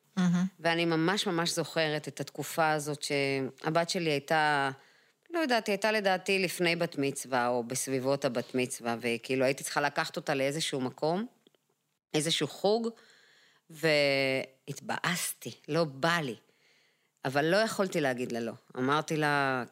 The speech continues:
Speaker 2: "כן", כזה, ועשיתי פרצוף, והיא, החכמה הזאת, תפסה אותי ואמרה לי, "אמא, מותר לך להגיד לא,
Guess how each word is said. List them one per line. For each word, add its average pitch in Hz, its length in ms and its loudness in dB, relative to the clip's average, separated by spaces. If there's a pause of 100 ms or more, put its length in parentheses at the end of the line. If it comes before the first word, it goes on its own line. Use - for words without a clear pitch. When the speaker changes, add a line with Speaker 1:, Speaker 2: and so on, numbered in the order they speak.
Speaker 2:
"כן", 131 440 0 (160)
כזה, 131 400 -2
ועשיתי 135 360 -4
פרצוף, 131 760 -4
והיא, 143 580 2
החכמה 127 680 -2
הזאת, 165 260 -4
תפסה - 360 -2
אותי 156 280 -2
ואמרה 123 320 0
לי, 139 160 0 (320)
"אמא, 123 240 -2 (580)
מותר 156 500 0
לך 147 260 -2
להגיד 127 440 -2
לא, 127 280 -2